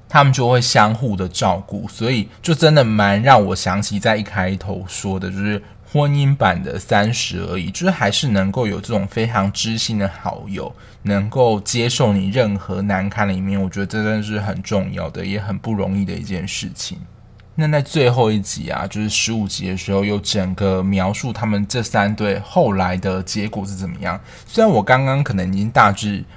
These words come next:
把整个的故事发展已经叙述完了，但在最后的结局呢，我还是没有透露。所以如果你想要知道结局的人呢，还是可以看，因为我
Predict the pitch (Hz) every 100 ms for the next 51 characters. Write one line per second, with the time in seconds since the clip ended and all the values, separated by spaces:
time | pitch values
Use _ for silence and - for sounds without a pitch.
0 | - 104 92 90 - 101 92 90 85 87
1 | - 120 117 104 98 98 92 110 120 -
2 | 151 107 - 101 82 82 87 85 - -
3 | - 196 180 180 180 139 165 113 - 98
4 | 98 104 98 92 92 98 - 113 - -
5 | 104 85 87 - - 107 110 98 98 95
6 | 90 98 90 98 107 160 185 147 98 101
7 | 101 101 101 104 - - - - 98 95
8 | 95 95 104 104 170 160 110 - - 90
9 | - 131 113 98